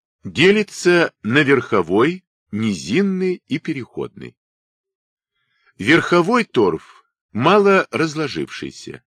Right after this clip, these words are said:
для непосредственного применения в качестве удобрения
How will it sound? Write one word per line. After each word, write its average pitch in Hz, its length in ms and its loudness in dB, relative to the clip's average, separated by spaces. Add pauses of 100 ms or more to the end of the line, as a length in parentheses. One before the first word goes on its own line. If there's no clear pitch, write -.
(420)
для 139 200 2
непосредственного 135 1000 0
применения 107 720 -4
в - 80 -14
качестве 92 760 -4
удобрения 139 800 -4